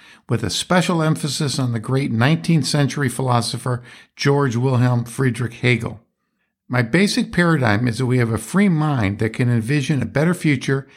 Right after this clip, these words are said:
and design plans to achieve what the mind conceives through taking specific concrete actions here in the real world.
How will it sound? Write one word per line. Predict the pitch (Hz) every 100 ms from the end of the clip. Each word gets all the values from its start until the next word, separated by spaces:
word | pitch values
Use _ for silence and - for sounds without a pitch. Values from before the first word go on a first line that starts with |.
| -
and | 120 117
design | 110 120 110
plans | 110 139 147 151 -
to | 127
achieve | 107 - 156 151 123 110
what | 117 110
the |
mind | 110 117 135 139
conceives | - 127 180 160 117 110 - - -
through | - 123
taking | 135 127 131
specific | - - - - 175 180 - -
concrete | - 135 165 165 160 151
actions | 135 123 131 117 - - -
here | - 139 139 151
in | 120
the | 110
real | 117 123 113
world. | 110 113 - -